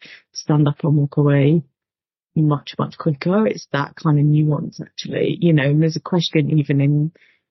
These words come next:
that about, you know, where does the definition or measurements allow for, like, using positive reinforcement or using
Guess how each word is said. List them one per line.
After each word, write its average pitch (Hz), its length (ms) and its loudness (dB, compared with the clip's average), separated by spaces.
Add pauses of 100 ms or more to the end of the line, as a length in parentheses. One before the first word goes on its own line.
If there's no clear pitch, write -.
(280)
that 160 340 0
about, 143 600 -2 (260)
you 160 160 0
know, 147 140 2
where 151 380 2
does 147 360 -2
the - 60 -4
definition - 600 -4
or 151 100 0
measurements 143 540 -2
allow 147 520 0 (160)
for, 170 440 2 (480)
like, 151 220 -4
using 156 480 2
positive 170 640 -2
reinforcement 180 920 -2
or 160 140 0
using 156 1040 0